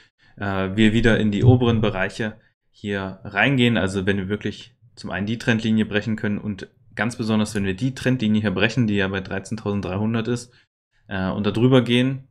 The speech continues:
hier den Widerstand dreizehntausendachthundert, dann, ja, macht es einfach keinen Sinn, an diesen achttausend, ähm, festzuhalten. Da muss man dann einfach seine Strategie, äh, anpassen.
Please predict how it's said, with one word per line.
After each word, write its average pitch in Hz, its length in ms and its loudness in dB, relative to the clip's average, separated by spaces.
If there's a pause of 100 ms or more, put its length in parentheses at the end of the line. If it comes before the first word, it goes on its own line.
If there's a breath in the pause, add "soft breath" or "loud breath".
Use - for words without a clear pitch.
(120)
hier 110 200 -6
den 104 140 -4
Widerstand 107 680 -2
dreizehntausendachthundert, 107 1080 -4 (1300)
dann, 101 300 -4 (720 soft breath)
ja, - 180 -4 (120)
macht 117 200 -2
es 123 80 0
einfach 120 240 -2
keinen 117 160 4
Sinn, 135 160 4
an 120 100 4
diesen 113 260 2
achttausend, 117 720 2
ähm, 98 460 -2
festzuhalten. 147 840 -2 (460)
Da 113 140 -4
muss 120 160 2
man 120 80 4
dann 110 100 4
einfach 113 180 0
seine 107 220 2
Strategie, 110 640 -6 (420 soft breath)
äh, 98 60 -12
anpassen. 117 1080 -2